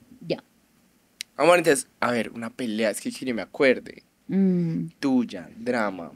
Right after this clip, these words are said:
Speaker 1: He peleado co-, es como con, con, pues no sé, no son seguidores, pero con, como con gente que se ha pasado, que ni siquiera conozco.
Speaker 2: Fandoms.
Speaker 1: Sí, algo así.
Speaker 2: Es que son pesados.
Speaker 1: ¿Tú viste cuando un niño se intentó meter a mi apartamento?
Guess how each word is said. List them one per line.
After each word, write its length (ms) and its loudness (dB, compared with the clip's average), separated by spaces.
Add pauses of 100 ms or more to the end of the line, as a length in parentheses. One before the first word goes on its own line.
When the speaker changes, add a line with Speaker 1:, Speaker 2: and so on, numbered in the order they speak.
Speaker 1:
He 100 10
peleado 500 10
co-, 200 6
es 140 8
como 320 10
con, 440 12 (100)
con, 560 12
pues 140 4
no 100 10
sé, 220 8
no 140 12
son 160 10
seguidores, 480 8
pero 260 6
con, 520 2 (1160)
como 180 10
con 160 12
gente 680 10
que 140 8
se 100 8
ha 80 6
pasado, 380 2
que 120 12
ni 140 12
siquiera 300 10
conozco. 600 10
Speaker 2:
Fandoms. 580 0 (120)
Speaker 1:
Sí, 240 4
algo 200 4
así. 200 -8 (100)
Speaker 2:
Es 100 2
que 80 -4
son 160 -2
pesados. 480 -4
Speaker 1:
¿Tú 200 12
viste 220 10
cuando 400 4
un 160 8
niño 220 4
se 80 2
intentó 320 2
meter 260 -2
a 60 0
mi 80 0
apartamento? 580 0